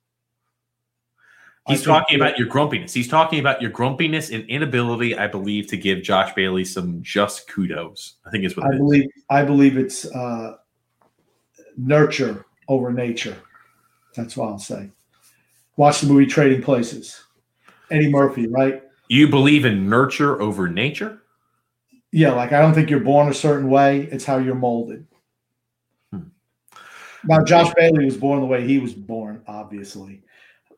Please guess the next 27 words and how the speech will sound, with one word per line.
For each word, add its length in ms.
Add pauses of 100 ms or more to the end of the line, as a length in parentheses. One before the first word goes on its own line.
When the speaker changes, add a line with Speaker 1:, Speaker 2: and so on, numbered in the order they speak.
(140)
Speaker 2:
Probably 320
with 80
a 60
silver 320
spoon 320
in 80
his 180
mouth. 460 (320)
Speaker 1:
Ah, 240
Speaker 2:
That's 180
Speaker 1:
stop, 280
Speaker 2:
what 80
Speaker 1:
Grump. 220
You 120
have 160
no 340
idea 440
about 260
Josh 280
Bailey's 400
upbringing 440
and 120
background, 440
Speaker 2:
I, 20
Speaker 1:
Grump. 180
Speaker 2:
I 60
do. 240